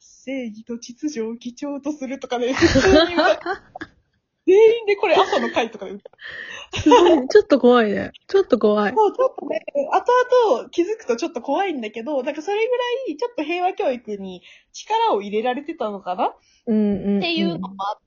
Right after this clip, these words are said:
Speaker 1: て、なんかちょっとそっち方面にすごい興味があり、大学でもそういう勉強ゼミでしていて、で、えっと、その時に、平和構築ゼミっていうゼミに入ってたんだけど、教授が、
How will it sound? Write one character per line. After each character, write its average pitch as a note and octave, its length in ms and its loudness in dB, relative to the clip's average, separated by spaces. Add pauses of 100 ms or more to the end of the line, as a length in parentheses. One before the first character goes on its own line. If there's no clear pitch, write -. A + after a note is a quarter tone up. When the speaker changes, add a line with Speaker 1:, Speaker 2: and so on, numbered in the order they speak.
Speaker 1:
て、 D4+ 240 -6
な C#4 160 -8
ん B3 80 -12
か C#4 120 -10
ち G4 80 -8
ょ F#4 60 -6
っ - 40 -16
と C4 100 -12
そ A3+ 180 -8
っ A3+ 100 -18
ち E4 120 -10
方 D#4+ 220 -6
面 G3 140 -10
に F#3+ 80 -18
す G3 80 -20
ご G#3+ 140 -10
い - 80 -20
興 C#4+ 260 -4
味 F#3 180 -10
が F3 160 -12
あ F3 60 -12
り、 B3+ 340 -12
大 D#4 200 -6
学 D#4 240 -10
で C#4 80 -6
も A3+ 100 -12
そ G3 200 -12
う G3 40 -12
い G3 120 -12
う G3 60 -18
勉 G3 220 -16
強 G3 220 -12
ゼ F#3+ 140 -16
ミ G3 140 -14
で F#3+ 120 -14
し - 200 -20
て G3 100 -18
い G3+ 180 -16
て、 A#4+ 600 0 (840)
で、 E4+ 100 -8 (240)
え G#3 60 -6
っ G3+ 100 -12
と、 A#3+ 80 -14
そ B3+ 120 -8
の E4 100 -4
時 B4 280 -6
に、 A#3+ 380 -10 (400)
平 E4 160 -6
和 G#4+ 80 0
構 G4+ 220 -4
築 E4 180 -12
ゼ E4 140 -6
ミ C4 100 -8
っ - 80 -20
て - 80 -20
い F#3+ 80 -12
う F#3+ 60 -12
ゼ F#3 100 -12
ミ F#3+ 100 -12
に A3+ 120 -8
入 G#3+ 140 -8
っ - 40 -20
て - 100 -20
た F3 120 -20
ん E3+ 80 -20
だ E3+ 80 -20
け F3+ 120 -16
ど、 A3 300 -10
教 A3 220 -4
授 G#3+ 180 -6
が、 E4+ 460 -4